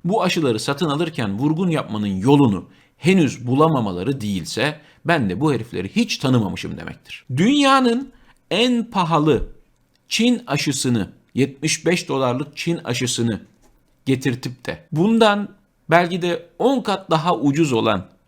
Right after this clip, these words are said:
BioNTech aşısını getirtmemelerinin sebebi gerçekten bu olabilir mi? İyi, şimdi yet-, Çin aşısı elli dolar, oradan yetmiş beş, her aşıdan yirmi beş kazansak toplamda falan. Bu hesaptan dolayı mı? Ben de onları tanıdıysam,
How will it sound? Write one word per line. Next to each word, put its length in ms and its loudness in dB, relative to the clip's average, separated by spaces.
BioNTech 580 0
aşısını 480 -2
getirtmemelerinin 960 -2
sebebi 460 -2
gerçekten 600 -2
bu 120 2
olabilir 340 0
mi? 120 -10
İyi, 300 -6
şimdi 240 -14
yet-, 280 -10
Çin 220 -8
aşısı 360 -10
elli 380 -8
dolar, 300 -10
oradan 260 -6
yetmiş 540 -8
beş, 360 -12
her 200 -6
aşıdan 420 -12
yirmi 300 -6
beş 160 -8
kazansak 920 -8
toplamda 640 -8
falan. 340 -6
Bu 140 6
hesaptan 500 0
dolayı 320 -4
mı? 200 -10
Ben 380 4
de 280 0
onları 360 4
tanıdıysam, 640 0